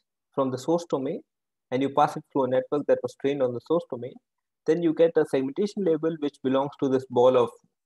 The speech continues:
good segmentations. Okay, but if you have a bo-, point from the target domain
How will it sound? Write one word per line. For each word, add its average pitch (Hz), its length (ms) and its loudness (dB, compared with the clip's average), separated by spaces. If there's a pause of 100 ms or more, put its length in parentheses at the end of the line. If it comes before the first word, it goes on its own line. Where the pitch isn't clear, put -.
(120)
good 135 160 0
segmentations. 120 840 -4 (560)
Okay, - 260 -10 (380)
but 135 180 2
if 135 160 -8
you 147 60 0
have 135 120 2
a 135 100 2
bo-, 135 200 0 (160)
point 180 320 -4 (140)
from 131 200 0
the 123 120 -4
target 160 320 0
domain 123 340 -6